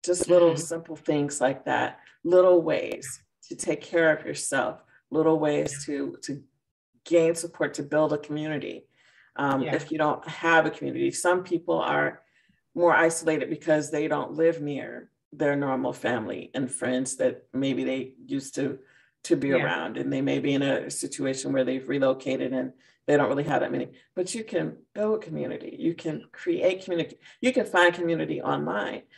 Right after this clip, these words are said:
Speaker 1: I am very blessed to be part of several online support groups.
Speaker 2: Yeah.
Speaker 1: Now, in my opinion, that does not support in-person support.
Speaker 2: Right.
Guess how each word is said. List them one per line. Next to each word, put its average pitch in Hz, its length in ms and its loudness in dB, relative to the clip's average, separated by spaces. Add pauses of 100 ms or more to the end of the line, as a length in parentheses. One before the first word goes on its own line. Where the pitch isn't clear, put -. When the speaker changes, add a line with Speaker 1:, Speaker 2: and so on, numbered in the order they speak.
(240)
Speaker 1:
I 165 220 6
am 156 440 2
very 175 540 6
blessed 175 380 0
to 160 60 -14
be 147 120 -4
part 147 240 2
of 151 100 -6
several 214 460 0
online 139 400 -4
support - 400 -6
groups. - 280 -6
Speaker 2:
Yeah. 143 140 -8 (320)
Speaker 1:
Now, 156 460 4 (160)
in 151 160 2
my 156 200 4
opinion, 156 600 -4
that 147 180 -2
does 156 180 -4
not 160 220 -2
support 160 380 -2
in-person - 500 -8
support. - 600 -8 (420)
Speaker 2:
Right. 156 260 -2